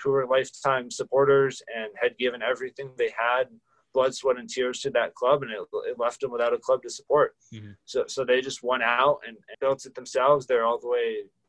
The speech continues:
Speaker 1: back in, uh, League One now. Um, they went through nine promotions in, in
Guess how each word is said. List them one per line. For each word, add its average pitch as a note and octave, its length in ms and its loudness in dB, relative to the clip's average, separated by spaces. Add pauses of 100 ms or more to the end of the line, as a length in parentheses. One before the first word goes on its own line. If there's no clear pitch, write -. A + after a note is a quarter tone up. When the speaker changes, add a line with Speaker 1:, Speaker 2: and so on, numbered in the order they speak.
(140)
Speaker 1:
back A#2+ 280 -6
in, A#2+ 160 -14 (300)
uh, F#2+ 220 -6 (240)
League C3 220 -8
One B2 240 -2
now. C#3+ 340 4 (440)
Um, D#2+ 120 -14 (100)
they C3 80 0
went B2+ 240 -4
through C3 160 -10
nine A#2+ 260 -2
promotions A#2 680 -6
in, G#2+ 80 -12
in G#2+ 400 -20